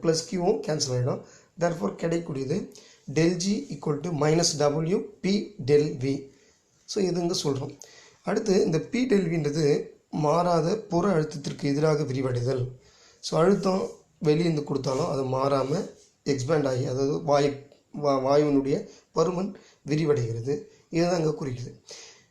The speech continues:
இப்ப கவனிங்க, பொதுவா தன்னிச்சை வினைக்கு நம்ம மைனஸ்ன்னு சொல்லியாச்சு. எது? இந்த கட்டில் ஆற்றல். Therefore, என்ன பண்றோம், மைனஸால மல்டிபிள் பண்றோம். So, minus del G equal to plus W minus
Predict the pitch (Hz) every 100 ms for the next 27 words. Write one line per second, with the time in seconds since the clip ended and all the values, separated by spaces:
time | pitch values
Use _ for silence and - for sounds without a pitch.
0 | _ 190 170 214 190 135 123 - - _
1 | _ _ - - - 170 208 202 165 190
2 | 196 196 165 151 180 147 165 180 139 147
3 | 170 170 - 170 165 - 135 139 123 170
4 | 208 - - 147 165 214 - - _ _
5 | - 156 202 - - 156 120 156 131 123
6 | 113 - - - - _ 151 165 156 185
7 | 160 180 160 156 147 156 170 147 156 151
8 | 139 147 143 127 123 143 - _ - -
9 | - - 135 143 156 151 - 139 156 160
10 | 165 139 131 123 175 - - - _ _
11 | _ 165 196 - 165 147 139 143 180 -
12 | - - 147 156 165 185